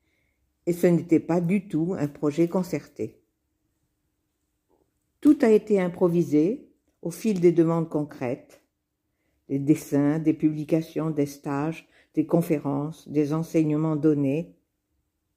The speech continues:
à la demande du public qui se sentait concerné et interpellé. La réussite étonnante de cette entreprise imprévue a provoqué la surprise et la curiosité de ceux qui y ont participé.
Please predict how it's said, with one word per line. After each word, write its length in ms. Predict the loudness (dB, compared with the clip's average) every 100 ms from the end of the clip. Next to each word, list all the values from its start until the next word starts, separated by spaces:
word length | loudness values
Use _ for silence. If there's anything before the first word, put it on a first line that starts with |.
| _ _ _ _ _ _
à 80 | 2
la 120 | 4
demande 480 | 4 4 4 0 -2 -10
du 240 | -10 -10
public 680 | -4 -4 2 2 2 -2 -20 _ _ _ _ _ _ _
qui 100 | -6
se 140 | -2
sentait 420 | -2 -2 0 0 0
concerné 840 | -2 -2 -4 -2 0 0 -2 -6 _ _ _ _ _ _
et 380 | 4 4 2 -10 -10
interpellé. 840 | -8 -6 -10 _ -4 -4 -6 -12 _ _ _ _ _ _ _ _ _ _ _ _
La 180 | -2 2
réussite 560 | 4 4 2 -4 -8 -2
étonnante 500 | 0 2 2 2 -2
de 80 | -4
cette 320 | -4 -6 -6
entreprise 540 | -12 -12 -12 -8 -4
imprévue 640 | -4 -4 -4 -2 0 0 -2 -20 -20 _
a 100 | -14
provoqué 480 | -4 0 2 4 2
la 120 | 2
surprise 680 | 0 -4 -10 -10 -12 -12 -16 -20 _ _ _
et 100 | 0
la 100 | 0
curiosité 840 | 2 2 2 2 0 -4 -6 -6 -2
de 100 | -4
ceux 220 | -2 -4
qui 180 | -2 -2
y 60 |
ont 120 | -2
participé. 760 | -4 -8 -12 -18 -16 -16 -18